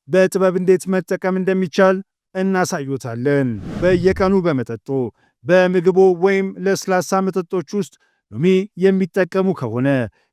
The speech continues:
ከኛ ጋር ይቆዩ። ጥቂት ትናንሽ ማስተካከያዎች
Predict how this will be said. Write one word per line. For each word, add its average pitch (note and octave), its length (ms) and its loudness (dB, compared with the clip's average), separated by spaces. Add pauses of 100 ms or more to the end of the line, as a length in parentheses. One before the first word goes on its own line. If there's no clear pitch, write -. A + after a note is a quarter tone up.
(100)
ከኛ F#3+ 200 2 (120)
ጋር F3+ 180 4
ይቆዩ። A2+ 340 -6 (500)
ጥቂት F#3+ 400 2 (120)
ትናንሽ G3 540 2
ማስተካከያዎች C3 1040 -4